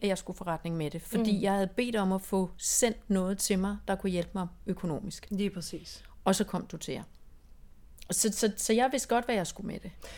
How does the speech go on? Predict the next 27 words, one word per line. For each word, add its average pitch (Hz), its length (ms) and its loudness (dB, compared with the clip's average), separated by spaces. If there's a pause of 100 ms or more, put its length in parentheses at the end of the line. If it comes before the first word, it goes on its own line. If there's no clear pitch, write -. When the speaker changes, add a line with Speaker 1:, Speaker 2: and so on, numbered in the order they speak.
Speaker 2:
Men 220 160 8
du 269 120 4
er 294 100 6
jo 254 60 12
ikke 269 160 10
bare 233 160 2
sådan 233 220 0
en, 202 60 0
der 208 60 2
kun 220 320 2
bruger 220 300 4
olierne 202 460 6
og 190 80 6
laver 175 180 4
forretning. 180 500 0
Du 202 120 6
har 294 140 10
jo 285 100 8
også 247 220 6
din 277 80 2
egen 233 180 4
klinik, 233 600 4 (160)
Speaker 1:
Ja. 233 140 8
Speaker 2:
ikke? 294 120 0 (280)
Og 220 160 4
du, 226 200 6
øh, 196 280 8